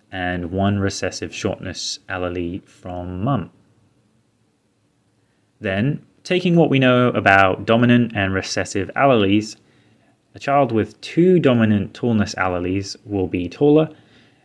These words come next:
and a child with one dominant tallness gene and one recessive shortness gene will also be taller. Because of this, our answer here is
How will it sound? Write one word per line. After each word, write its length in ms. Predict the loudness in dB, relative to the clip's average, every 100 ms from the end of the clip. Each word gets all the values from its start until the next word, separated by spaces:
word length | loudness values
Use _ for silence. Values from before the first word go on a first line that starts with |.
| _
and 320 | -4 0 2
a 40 | 2
child 420 | 4 4 4 2
with 340 | 0 -2 -4
one 400 | -4 -2 0 2
dominant 480 | 2 2 2 2 -2
tallness 400 | -4 -2 -2 -6
gene 320 | -8 -6 -6 -8 _ _ _ -14
and 520 | -10 -8 -8 -10 -6
one 260 | -2 0 0
recessive 540 | -4 -4 -6 -6 -8
shortness 460 | 0 0 0 -4 -8
gene 360 | -8 -6 -8 -12 _ _ _
will 280 | -6 -6 -6
also 420 | -6 -4 -4 -4 -6
be 160 | -6
taller. 460 | -10 -10 -10 -10 -16 _ _ _ _ _ _ _ _ _ _ _ _ _ _ _ _ _ _ _ -14
Because 300 | 0 2 2
of 80 |
this, 460 | 2 0 0 -2 -4 _
our 340 | -2 0 4 2
answer 240 | 2 -2
here 360 | -2 -2 0 -2
is 340 | -2 -2 -4